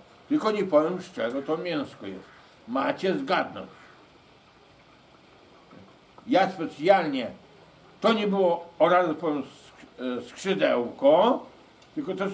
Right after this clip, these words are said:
coś innego było, ale ja specjalnie dla was powiedziałem, że skrzydełko, żeby was troszeczkę, e, nie naprowadzić na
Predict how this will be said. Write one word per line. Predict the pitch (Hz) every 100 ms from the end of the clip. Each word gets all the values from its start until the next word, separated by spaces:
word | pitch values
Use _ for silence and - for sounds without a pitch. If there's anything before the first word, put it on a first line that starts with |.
| - -
coś | 226 196
innego | 240 247 262 233 170 151
było, | 139 131 117 -
ale | 160 185 202
ja | 190
specjalnie | 180 160 190 175
dla | 175 165
was | 151 -
powiedziałem, | 156 143 147 143
że | 147
skrzydełko, | - 139 156 151 143 - - - -
żeby | 131 170 175 175
was | 147 196 208 - - - -
troszeczkę, | 151 170 185 - 190 190 - - - - -
e, | 135 147
nie | 156 202
naprowadzić | 202 - 165 175 185 202 202 160
na | 160 180 202